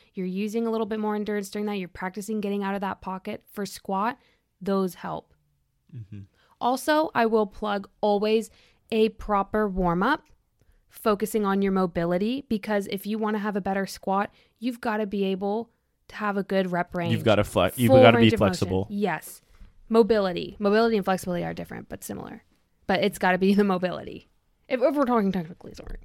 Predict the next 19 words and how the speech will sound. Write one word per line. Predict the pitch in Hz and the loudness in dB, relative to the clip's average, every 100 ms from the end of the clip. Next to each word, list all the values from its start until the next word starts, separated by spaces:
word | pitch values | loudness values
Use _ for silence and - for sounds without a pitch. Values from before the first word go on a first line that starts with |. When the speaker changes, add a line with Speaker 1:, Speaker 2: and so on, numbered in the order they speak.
| - | -12
Speaker 2:
Oh, | - 107 | -4 -4
yeah. | 87 87 113 | -2 -4 -6
No, | - 131 | 0 0
that's | 110 117 120 | 2 -2 -2
okay, | 170 170 | 0 0
'cause | 147 107 - | 0 -2 0
I | 131 | 0
don't | 160 | 2
know | 113 120 | 2 0
that. | - - - | -2 -6 0
<laughs> | 240 | 4
Speaker 1:
Yeah. | 240 214 - | 6 6 4
Well, | 311 320 | 6 6
and | 294 302 | 8 6
there's, | 320 277 | 6 6
there's | 302 302 | 4 4
multiple | 269 269 285 302 302 277 302 285 | 4 4 2 0 -2 0 2 2
different, | 226 247 240 262 247 226 - | 2 0 0 0 0 0 0
um, | 220 208 202 196 | 2 2 2 -2